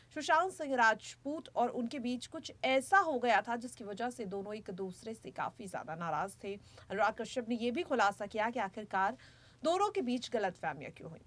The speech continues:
उन्होंने कहा कि अनुराग कश्यप ने सुशांत को एक फिल्म ऑफर की थी, लेकिन यशराज, अ, प्रोडक्शन की तरफ से भी उन्हें एक फिल्म ऑफर की गई थी और सुशांत ने अनुराग कश्यप की फिल्म को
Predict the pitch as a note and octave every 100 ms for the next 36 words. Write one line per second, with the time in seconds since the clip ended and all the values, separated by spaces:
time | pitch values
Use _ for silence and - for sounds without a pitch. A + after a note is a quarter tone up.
0 | - - A3+ C#4 D4 D4+ E4+ F#4 E4 C4+
1 | B3+ B3+ B3+ - D#4 C4+ C4 B3+ A#3 -
2 | G#3+ A#3 B3 A#3 G#3+ - C#4 C#4 - G3
3 | F#3+ C4 A#3+ A#3 A3 A3+ A#3 - - -
4 | C4 D#4+ F#4+ A4 - - - A3 A3 A#3
5 | A3+ D#4 C4 F#3 - - F#3 F3+ F3+ A3
6 | A#3+ E4 D4 A#3 G#3+ - G#3+ G3 G#3+ G#3
7 | G#3 G#3 F#3+ A3 G3+ - F#3+ B3 B3 A3+
8 | G#3 G#3 G3+ A3+ - G#3+ - F#3+ F#3+ G3+
9 | B3 A#3+ F#3 F#3+ - - - A3+ C4 C#4
10 | C#4+ A3+ - B3+ - F#3+ A3 G#3+ A3+ G#3+
11 | F#3+